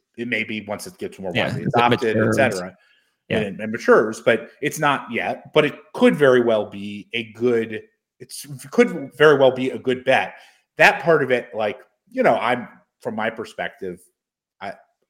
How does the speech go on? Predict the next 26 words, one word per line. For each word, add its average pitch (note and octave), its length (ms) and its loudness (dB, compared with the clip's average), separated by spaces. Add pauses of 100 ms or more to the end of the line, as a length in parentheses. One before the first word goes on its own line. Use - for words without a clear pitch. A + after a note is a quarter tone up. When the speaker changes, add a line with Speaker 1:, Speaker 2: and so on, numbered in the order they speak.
(360)
Speaker 1:
I'd A2+ 140 -12
say G2 240 -4
I'm, F2+ 360 -8
I'm G2+ 380 -8
humble E3 460 -2
enough A2+ 260 -6
to G#2 80 -12
know F#2+ 360 -8 (320)
that C#3 100 2
I'm D3 160 4
not A2+ 200 -2
sure. - 200 -18 (320)
And, B2 180 -4
and, C#3+ 180 -6
and D3+ 220 -4
that's D3 200 2
not, C3+ 340 -2
that C#3 240 2
is C3+ 160 -8
not C#3+ 180 2
expressing C3 400 -6
opinion, G#2 600 -8 (480)
Speaker 2:
Yeah. G#3+ 160 2
Speaker 1:
positive C#3+ 360 4
or C3 100 0
negative. G#2+ 600 -2